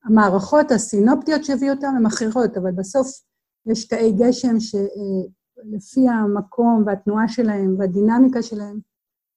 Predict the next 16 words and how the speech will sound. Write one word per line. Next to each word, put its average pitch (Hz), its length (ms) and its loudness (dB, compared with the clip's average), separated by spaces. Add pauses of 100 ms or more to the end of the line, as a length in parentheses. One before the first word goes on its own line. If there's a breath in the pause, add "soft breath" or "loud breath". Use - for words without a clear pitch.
(140)
למעשה, 208 420 -4
אה, 202 760 0
בעצם 202 260 -4 (120)
זה 214 140 0
מה 226 100 4
שקובע 214 500 -2 (240)
איפה 233 320 -2
יהיה 208 140 2
השיטפון, 202 680 -8
אם 247 120 0
יהיה 240 120 0
השיטפון, 208 680 -8 (480)
וכמה 233 320 4
הוא 214 100 4
יהיה 208 120 6
עוצמתי. 196 580 -4